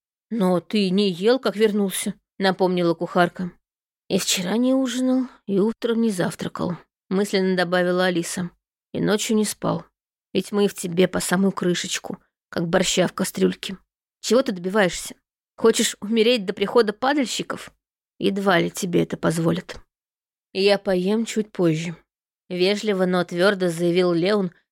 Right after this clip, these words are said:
выходя из столовой. Остальные быстро доели и присоединились к нему в кабинете.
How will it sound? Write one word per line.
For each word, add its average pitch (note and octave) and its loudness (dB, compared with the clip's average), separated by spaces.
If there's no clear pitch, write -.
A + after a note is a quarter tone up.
выходя F#3 0
из E3+ -4
столовой. E3+ -2
Остальные A#3+ 2
быстро G3 -2
доели F3+ 0
и A3+ 0
присоединились A3 0
к - -12
нему G3+ 2
в G#3 -4
кабинете. G3 0